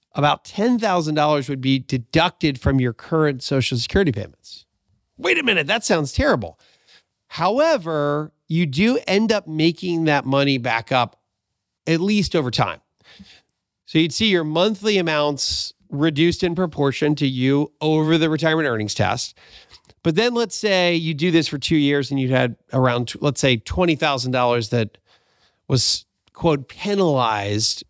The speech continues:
from your Social Security payments. When you do hit your full retirement age, and again, that can be different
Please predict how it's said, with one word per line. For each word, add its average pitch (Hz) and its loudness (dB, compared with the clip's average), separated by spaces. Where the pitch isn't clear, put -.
from 151 0
your 135 2
Social 131 -2
Security 131 0
payments. 104 -2
When 180 2
you 202 2
do 247 0
hit 233 -2
your 156 0
full 135 0
retirement 117 -2
age, - -8
and 135 0
again, 139 0
that 135 -2
can 147 -2
be 135 2
different 127 0